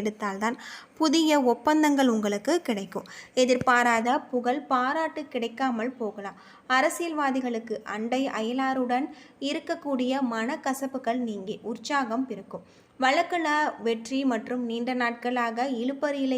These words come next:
இருந்த பிரச்சனைகள் முடிவுல உங்களுக்கு வரக்கூடிய வகையில சொல்லப்பட்டிருக்கு. செல்வம், உரிமை, அதிகாரம் கிடைக்க பெறுவீங்க. மாணவர்கள் தீவிர முயற்சிகள் எடுப்பது உங்களுக்கு அவசியம். அது மட்டும் இல்லாம உடல்நலனை பொறுத்தவரை உடல் உபாதைகள்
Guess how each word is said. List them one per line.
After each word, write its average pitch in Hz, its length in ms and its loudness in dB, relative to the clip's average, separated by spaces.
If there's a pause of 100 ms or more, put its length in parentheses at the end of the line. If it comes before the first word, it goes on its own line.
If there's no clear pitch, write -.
இருந்த 220 220 -4 (140)
பிரச்சனைகள் 233 680 -4
முடிவுல 233 400 -4 (540)
உங்களுக்கு 262 400 2
வரக்கூடிய 233 480 -2 (100)
வகையில 220 340 -2 (120)
சொல்லப்பட்டிருக்கு. 185 600 -10 (460)
செல்வம், 277 480 2 (160)
உரிமை, 262 340 4 (220)
அதிகாரம் 254 560 2
கிடைக்க 226 280 -2 (100)
பெறுவீங்க. 202 380 -6 (180)
மாணவர்கள் 240 600 0 (140)
தீவிர 277 400 2
முயற்சிகள் 240 520 0 (100)
எடுப்பது 214 340 -6 (460)
உங்களுக்கு 311 420 2 (160)
அவசியம். 202 420 -12 (320)
அது 302 220 4
மட்டும் 330 300 0
இல்லாம 311 360 2 (140)
உடல்நலனை 294 460 2 (100)
பொறுத்தவரை 262 500 2 (220)
உடல் 240 240 2
உபாதைகள் 277 580 2